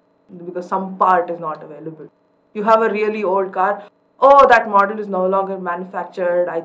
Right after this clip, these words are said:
think you should get a new car." That's the general trend. And if you have a piece of clothing, they'll just be like, "There's no tailor to do it, and we don't have the skills to do it <laughs> ourselves, so what do you do?" Recently, I watched Pathaan,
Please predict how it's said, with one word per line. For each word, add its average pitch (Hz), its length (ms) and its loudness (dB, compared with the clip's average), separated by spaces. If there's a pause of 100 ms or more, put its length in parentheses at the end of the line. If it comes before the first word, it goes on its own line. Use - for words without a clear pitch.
think 196 160 -10
you 180 140 -12
should 156 140 -20
get 147 200 -16
a - 20 -20
new 143 240 -20
car." - 140 -20 (720)
That's 220 260 -8
the 247 120 12 (120)
general 220 360 2 (240)
trend. 156 260 -10 (160)
And 214 180 -4
if 208 160 -6
you - 80 -10
have 185 320 0 (160)
a - 20 -2 (360)
piece 190 160 -14
of 170 180 -12
clothing, 226 400 4
they'll 170 260 -4
just 170 140 -12
be 175 160 -10
like, 170 140 -4 (260)
"There's 240 200 6
no 262 60 8 (120)
tailor 214 300 2
to 214 120 -2
do 180 160 2
it, - 40 -8 (100)
and 202 240 -6
we 226 60 -6 (480)
don't 196 220 0
have 165 140 -6
the 165 100 -8
skills 202 280 -8
to 202 120 -6
do 220 160 2
it - 60 4
<laughs> 247 60 6
ourselves, 233 420 -2 (320)
so 220 180 4
what 180 140 2
do - 100 -8
you 165 60 -14 (120)
do?" 160 100 -20 (1080)
Recently, 240 500 -2
I 208 60 -4
watched 170 380 -4
Pathaan, 175 420 -4